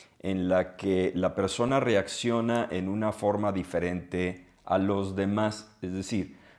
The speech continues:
cuando una persona va a una comida y se echa una copa o dos y de ahí cambia a café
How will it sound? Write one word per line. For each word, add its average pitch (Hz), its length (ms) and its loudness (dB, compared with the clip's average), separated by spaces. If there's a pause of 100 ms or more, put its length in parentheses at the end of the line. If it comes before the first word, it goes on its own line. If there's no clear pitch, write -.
cuando 113 180 2
una 147 220 4
persona 139 460 6
va 117 100 10
a 113 40 8
una 117 280 2
comida 123 540 4 (300)
y 85 120 -6
se 107 160 2
echa 113 240 2
una 107 340 2
copa 110 280 6
o 101 100 8
dos 113 320 6
y 90 100 2
de 85 120 4
ahí 90 200 2
cambia 98 540 4
a 95 100 -2
café 117 560 4